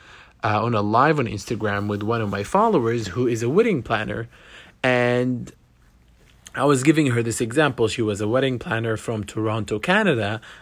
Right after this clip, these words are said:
and I told, I told her, "Well, there's always a hashtag wedding planner Toronto." So what you're gonna go is you're gonna see who's trending on that hashtag.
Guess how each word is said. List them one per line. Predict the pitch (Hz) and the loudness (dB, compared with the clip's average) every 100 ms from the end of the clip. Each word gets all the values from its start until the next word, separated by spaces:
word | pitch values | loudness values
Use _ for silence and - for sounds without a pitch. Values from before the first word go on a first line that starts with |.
| - | -4
and | |
I | 139 | 2
told, | 156 151 131 - | 4 4 2 -4
I | 127 | -2
told | 113 202 240 | 0 2 2
her, | 156 131 | 4 2
"Well, | 120 123 120 | 2 2 2
there's | 120 131 | 2 0
always | - 190 196 190 165 - | 4 6 6 4 0 -10
a | 135 | -10
hashtag | - - 147 - 127 113 | -2 0 2 2 2 2
wedding | 117 151 135 | 2 2 2
planner | - 120 117 110 | 2 2 2 0
Toronto." | - 110 143 170 156 113 110 135 - - - - - | 0 4 4 4 2 -2 -2 -4 -8 -20 -20 -20 -12
So | - 135 | 2 6
what | 123 - | 6 6
you're | 127 | 4
gonna | 117 123 117 | 4 2 4
go | 160 190 | 8 8
is | 143 | 8
you're | 123 | 6
gonna | 123 123 | 2 2
see | 110 - - - 226 160 127 - - - | 0 -4 -2 0 4 4 2 -4 -20 2
who's | 156 156 | 6 6
trending | - 156 139 131 | 4 2 4 2
on | 110 104 | 2 2
that | 104 - | 2 0
hashtag. | - 92 - - - - | -4 -6 -8 -10 -12 -18